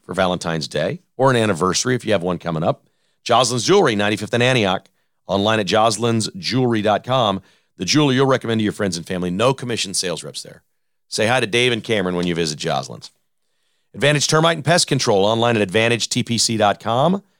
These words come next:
That's advantage T P C dot com. Bundle now and save. They can do it all, including lawn maintenance for you. Sure they can.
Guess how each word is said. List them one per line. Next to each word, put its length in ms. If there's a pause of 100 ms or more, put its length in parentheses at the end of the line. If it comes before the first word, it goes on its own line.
(200)
That's 160
advantage 760 (100)
T 160
P 160
C 200
dot 200
com. 340 (320)
Bundle 520
now 400
and 240
save. 520 (420)
They 100
can 100
do 120
it 40
all, 380 (220)
including 360
lawn 240
maintenance 320
for 180
you. 100 (480)
Sure 200
they 120
can. 340